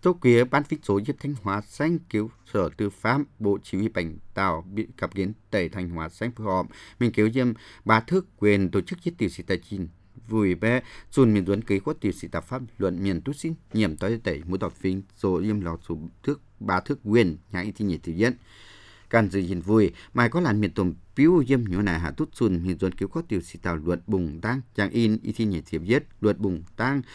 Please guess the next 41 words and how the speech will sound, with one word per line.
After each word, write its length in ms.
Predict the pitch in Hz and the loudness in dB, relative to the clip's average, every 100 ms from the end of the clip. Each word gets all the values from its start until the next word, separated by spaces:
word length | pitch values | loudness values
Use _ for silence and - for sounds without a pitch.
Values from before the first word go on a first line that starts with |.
| - - | -20 -2
mãi 160 | 104 117 | 2 4
mãi, 280 | 107 87 67 - - | 2 0 -2 -10 4
miền, 260 | 123 95 - - - | 4 4 -2 -14 4
luận, 180 | 117 113 - _ | 4 4 -6 _
o 100 | 123 | 4
nhàng, 340 | 113 107 90 78 _ _ - | 6 4 2 -6 _ _ -6
mạng, 220 | 104 107 - - - | 2 2 2 -12 -8
chuồng 180 | - 98 | 0 0
cứu 160 | 95 95 | 2 2
đêm 180 | 117 104 | 2 2
luận, 180 | 95 82 - - _ | 2 2 -6 -20 _
cùng 200 | - 92 | -6 -2
à, 220 | 82 87 85 - - | 0 0 -2 -14 -6
diêm 140 | 104 98 | -4 0
nháng 180 | 92 | -2
y 80 | 101 | -4
thi 120 | 101 87 | -6 -6
tiểu 120 | 78 | -4
luận. 160 | 78 78 _ _ _ _ _ | -4 -4 _ _ _ _ _
Luật 180 | 131 120 | 2 4
bùng 140 | 113 | 0
tăng, 340 | 131 160 160 139 | 0 0 -2 -4
giết 140 | 143 | -6
cứu 100 | 131 | -4
có 100 | - | -8
tiểu 180 | - 95 | -4 -4
sĩ 180 | - - | -4 -8
tạp 300 | 90 82 - | -8 -6 -6
buồng 160 | 82 78 | -6 -6
hỏi 200 | - 82 76 | -6 -4 -4
lại 100 | 87 | -4
bia 200 | 95 101 | -2 -4
tiêu, 280 | - 123 110 - - | 2 0 0 -8 -6
nhà 60 | |
y 100 | 101 | -4
thiên 220 | 98 98 | -2 -4
tiệp 180 | 87 - - | -4 -8 -2
chua. 180 | 104 107 - - - - - | 0 0 -2 -20 -20 -20 0
Luật 240 | 117 123 - | 4 4 4
bùng 200 | 110 78 | 0 0
tăng, 320 | - 113 | 4 4